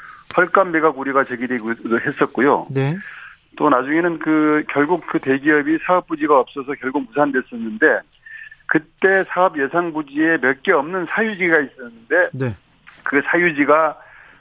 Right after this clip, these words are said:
Speaker 1: 어, 사유지 가운데 원지사의 이제 모친 소유의 땅이 있었고, 어, 공교롭게도 그 땅을 대기업에 매입한 뒤 사업은 무산이 된 거죠.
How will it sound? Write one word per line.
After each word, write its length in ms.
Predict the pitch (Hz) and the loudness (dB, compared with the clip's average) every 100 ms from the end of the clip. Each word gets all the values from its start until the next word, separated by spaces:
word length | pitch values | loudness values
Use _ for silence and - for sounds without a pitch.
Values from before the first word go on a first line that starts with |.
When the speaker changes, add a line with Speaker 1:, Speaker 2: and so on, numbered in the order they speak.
| _ _ - | _ _ -4
Speaker 1:
어, 180 | 110 113 | -2 2
사유지 260 | 170 185 170 | 2 2 2
가운데 300 | 151 143 143 | 2 2 2
원지사의 1400 | 127 151 151 151 147 139 135 127 127 143 151 147 - - | 2 0 -4 0 2 4 4 4 4 2 2 0 -4 -10
이제 280 | 110 107 107 | -6 -2 0
모친 400 | 107 135 180 170 | 2 2 2 0
소유의 320 | 165 156 143 - | 2 2 2 2
땅이 420 | 135 127 117 98 _ - | 0 -2 -8 -12 _ -14
있었고, 680 | 262 160 - - 190 156 220 _ - - - - - _ | -2 -2 -2 -8 -4 -4 -6 _ -20 -20 -20 -20 -20 _
어, 640 | 120 113 110 107 104 107 107 | 2 4 6 4 4 2 -2
공교롭게도 640 | - 170 190 185 180 170 | 0 4 4 2 -2 -2
그 120 | - - | -4 0
땅을 320 | 165 165 170 | 2 2 0
대기업에 500 | 135 135 147 151 147 | 0 0 2 2 2
매입한 480 | 120 139 - 147 131 | 2 0 0 -4 -4
뒤 120 | 156 | -4
사업은 320 | - 156 147 127 | 0 0 0 -2
무산이 280 | 113 143 117 | 2 2 0
된 120 | 107 | -4
거죠. 200 | 90 | -6